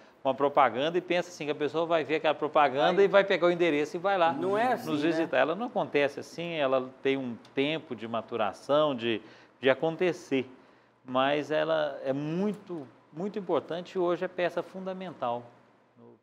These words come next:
Speaker 1: pro comerciante, pra qualquer empresa que queira se manter no mercado.
Speaker 2: É importante esse depoimento seu, até no seguinte motivo, porque como profissional de comunicação a gente vê algumas situações desse tipo, que de pessoas que fazem algu-, alguma campanha de divulgação de algum produto que quer retorno imediato.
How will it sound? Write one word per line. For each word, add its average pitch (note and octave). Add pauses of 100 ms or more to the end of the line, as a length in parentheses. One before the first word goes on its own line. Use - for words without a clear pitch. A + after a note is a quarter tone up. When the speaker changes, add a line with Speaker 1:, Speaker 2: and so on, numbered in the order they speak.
Speaker 1:
pro A#2+
comerciante, B2
pra B2+
qualquer C3
empresa C3
que C3+ (260)
queira C3
se -
manter B2+
no A#2+
mercado. C3
Speaker 2:
É C3+
importante G#3
esse G3
depoimento E3+
seu, G#3
até G#3
no C4
seguinte G#3+
motivo, G#3
porque B3
como B3
profissional G#3
de F3
comunicação F#3
a G#3+
gente C4+
vê G#3+
algumas E3+
situações G#3
desse B3
tipo, A3+ (360)
que G3+
de E3+
pessoas A#3+
que B3
fazem G#3+
algu-, E3
alguma E3+
campanha F3+
de E3
divulgação D#3
de E3+
algum E3+
produto F3
que C#4+
quer C#4+
retorno G#3
imediato. C#3+